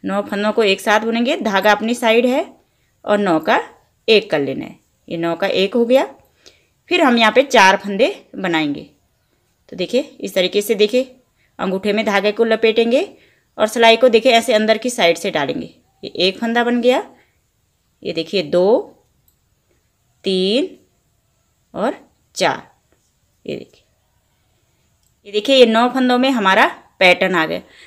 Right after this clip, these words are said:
अब देखिए, जो फंदे हमारे घटे थे, वो यहीं पे हमने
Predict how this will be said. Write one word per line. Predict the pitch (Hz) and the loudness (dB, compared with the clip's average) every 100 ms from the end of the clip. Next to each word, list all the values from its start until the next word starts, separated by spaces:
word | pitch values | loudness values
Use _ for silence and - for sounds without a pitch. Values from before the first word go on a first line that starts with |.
| - | -8
अब | - | -2
देखिए, | 190 233 262 | 2 4 6
जो | 247 | 6
फंदे | 262 269 277 | 6 4 2
हमारे | 269 247 269 | 4 2 2
घटे | 262 247 269 | 2 2 2
थे, | 285 | 2
वो | 311 262 | 2 2
यहीं | 233 240 254 | 2 0 -2
पे | 294 | -2
हमने | 208 220 330 | -2 -2 -2